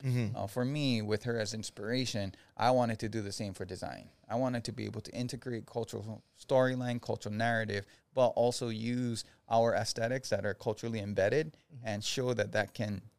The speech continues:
Speaker 2: live on the same pedestal as any other design out there in the world. And at the same time, get these specific companies, uh, to be able to work with us, and also get these companies to have some sort of reciprocity back into the community
Speaker 3: Mm-hmm.
Speaker 2: of,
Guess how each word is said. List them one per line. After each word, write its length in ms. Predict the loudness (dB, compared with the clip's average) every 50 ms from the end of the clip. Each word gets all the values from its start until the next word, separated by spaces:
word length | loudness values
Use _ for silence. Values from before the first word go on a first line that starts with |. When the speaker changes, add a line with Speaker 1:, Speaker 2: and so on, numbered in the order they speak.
| _ _ _ _ _ _ -10
Speaker 2:
live 380 | -4 2 4 6 6 6 6
on 120 | 2 2 2
the 80 | 0
same 340 | -2 -2 -2 -2 -4 -4 -6
pedestal 500 | -4 -2 -2 0 0 -2 -2 -2 -2 -2 -2
as 160 | -2 -4 -8 _ -6
any 260 | -4 -4 -2 0 4 4
other 200 | 4 4 4 2
design 460 | 0 0 0 0 2 2 2 2 0
out 160 | 0 -2 -2 -4
there 140 | -4 -2
in 100 | -2 0
the 80 | 0 0
world. 440 | 0 0 0 0 0 0 -2 -6 -8 -14 -18 -18 -20 -16 _ -4
And 280 | -2 0 0 0 0 -2
at 160 | -2 -2 -2
the 80 | -2
same 300 | -2 0 0 -2 -2 -4
time, 280 | -2 0 0 0 0 0
get 300 | 0 0 0 0 0 -2
these 360 | -4 -2 -2 -2 -2 -4 -6 -4
specific 600 | -6 -6 -4 -4 -2 -2 -2 -2 -2 -4 -6 -6 -8 _ _ _
companies, 920 | -4 -2 -2 -2 0 -2 -4 -4 -4 -6 -6 -8 -10 -10 -10 -8 -8 -8 -6
uh, 380 | -6 -6 -6 -6 -6 -6 -8 -8
to 120 | -8 -6
be 120 | -4 -2 -2
able 160 | -2 -4 -4
to 120 | -4 -4
work 340 | -2 0 0 0 -2 -2 -2
with 160 | -4 2 4
us, 300 | 6 6 6 4 2 -4 -8 -12 -20 -20 -20 -20 _ _ _ _ -4
and 280 | 0 2 4 4 4 6
also 380 | 8 8 8 8 6 2 2
get 200 | 2 2 0 0
these 140 | 0 -2 -2
companies 640 | 0 2 0 2 2 0 0 0 2 0 0 -2 -4
to 220 | -4 -4 -2 -2 0
have 380 | 2 2 4 4 4 4 2
some 280 | 0 0 0 0 0 0
sort 220 | -2 -2 -2 -2
of 80 | 0 0
reciprocity 680 | 0 0 0 -2 0 2 2 2 2 0 -2 -4 -4
back 280 | -4 -2 -2 -2 -2 -4
into 160 | -8 -8 -6 -6
the 100 | -6 -4
community 560 | -4 -4 -2 -2 -4 -2 0 2 2 2 2
Speaker 3:
Mm-hmm. 60 | 2
Speaker 2:
of, 240 | 0 0 -2 -4